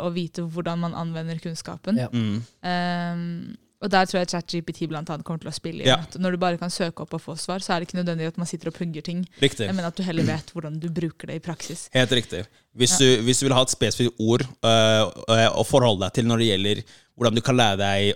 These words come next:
Speaker 3: å ta imot input for å så generere en output av det med
Speaker 1: Mm.
Speaker 3: bruk av kunstig intelligens, så kalles det input engineering.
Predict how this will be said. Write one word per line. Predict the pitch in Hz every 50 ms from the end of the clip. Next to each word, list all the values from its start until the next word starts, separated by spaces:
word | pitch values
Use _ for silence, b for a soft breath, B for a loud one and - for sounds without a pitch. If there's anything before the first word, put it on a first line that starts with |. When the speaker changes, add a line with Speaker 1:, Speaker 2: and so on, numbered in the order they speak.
| - -
Speaker 3:
å | 101 101 104 101 101 101 101 101 98 98 98 101 95 -
ta | - - 135 113 101
imot | 95 101 101 98 -
input | 107 101 92 - - 107 -
for | - 110 107
å | 101
så | - - 101 98 101 101 95 98 98 - - 113
generere | 127 110 117 110 98 92 95
en | -
output | - 101 85 - _ _ - - 123 123 - - - -
av | 107 90 82 85
det | 82 123 147 156 - -
med | 110 110 110 104 95
Speaker 1:
Mm. |
Speaker 3:
bruk | 107 104 90 92
av | 107 107 101 -
kunstig | - 113 104 - - 101
intelligens, | 90 98 95 113 131 - - - B B B B B B
så | - 123
kalles | - 123 107 101 -
det | 127 -
input | - 107 87 - - - - - -
engineering. | 98 101 98 - 98 95 90 90 90 -